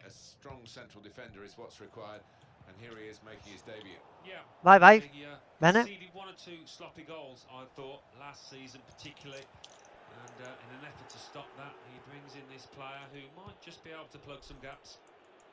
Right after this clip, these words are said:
Speaker 1: It's a debut for the new forward today.
Speaker 2: Yeah, and with that comes a little bit of pressure, because everyone's expecting you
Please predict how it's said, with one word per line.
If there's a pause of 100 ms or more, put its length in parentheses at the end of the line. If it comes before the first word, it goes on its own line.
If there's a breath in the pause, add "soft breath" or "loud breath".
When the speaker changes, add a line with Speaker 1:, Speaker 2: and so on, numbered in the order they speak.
(640)
Speaker 1:
It's
a
debut (200)
for
the
new
forward
today. (200)
Speaker 2:
Yeah,
and (100)
with
that (100)
comes
a
little
bit
of
pressure, (120)
because
everyone's
expecting
you